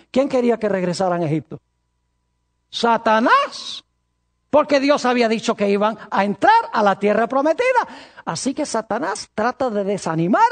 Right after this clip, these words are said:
a Israel de que entren. Y por cuarenta años vagan en medio del desierto. Cuarenta años después llegan otra vez a la frontera de Canaán.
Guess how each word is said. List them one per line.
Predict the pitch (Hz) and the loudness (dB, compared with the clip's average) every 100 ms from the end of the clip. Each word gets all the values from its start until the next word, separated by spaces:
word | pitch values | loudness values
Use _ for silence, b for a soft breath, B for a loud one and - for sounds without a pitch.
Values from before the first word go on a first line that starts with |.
| 466 | 2
a | 311 | 0
Israel | 254 247 277 427 539 571 - B B _ _ | 2 4 4 4 4 2 0 B B _ _
de | 165 160 | -8 -4
que | 156 | -4
entren. | 143 135 135 131 _ _ _ _ - | -4 -4 -8 -10 _ _ _ _ -4
Y | 175 | -4
por | - 165 | -2 -4
cuarenta | 165 165 165 220 262 - 240 | -4 -4 -2 -2 -4 -6 -6
años | 254 240 156 135 | -4 -4 -6 -6
vagan | 151 196 226 247 - | -6 -4 -4 -8 -8
en | 175 156 | -6 -4
medio | 143 165 170 | -4 -4 -6
del | 151 143 | -8 -8
desierto. | 131 120 135 117 _ _ _ _ _ _ _ _ _ _ _ _ _ _ _ _ _ _ | -10 -12 -14 -18 _ _ _ _ _ _ _ _ _ _ _ _ _ _ _ _ _ _
Cuarenta | 165 170 190 220 | -4 -4 -2 -2
años | 220 226 | -2 -2
después | 202 - 262 - | -2 -2 -4 -2
llegan | 185 202 | -2 -2
otra | 208 - 208 | -2 -2 -2
vez | 208 | -2
a | 214 | -2
la | 202 | -2
frontera | 185 175 160 185 208 | -2 -4 -2 0 0
de | 196 | 0
Canaán. | 190 170 151 143 147 | -2 -2 -2 -4 -6